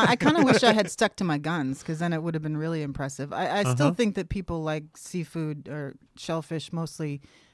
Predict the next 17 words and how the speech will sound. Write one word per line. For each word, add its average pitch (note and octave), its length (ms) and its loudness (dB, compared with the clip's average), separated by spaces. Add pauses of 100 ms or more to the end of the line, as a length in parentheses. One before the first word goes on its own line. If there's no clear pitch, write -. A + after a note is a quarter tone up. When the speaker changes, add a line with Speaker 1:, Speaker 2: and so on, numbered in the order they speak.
(120)
Speaker 1:
as D3+ 200 -4
an D#3 80 2
excuse D3 500 -6
to C#3+ 420 -8
eat C#3 220 -8 (480)
butter D3 360 -2
sauce, A2+ 520 -10
Speaker 2:
Oh, C#3 60 0
yeah. F2+ 180 0
Speaker 1:
you - 60 -8
know. C#3 100 -12 (200)
Speaker 3:
Yeah, F#3+ 220 2
that's A#2+ 240 0
certainly A#2+ 280 2
part G2 240 2
of F2 120 -2
it. F#2+ 140 -2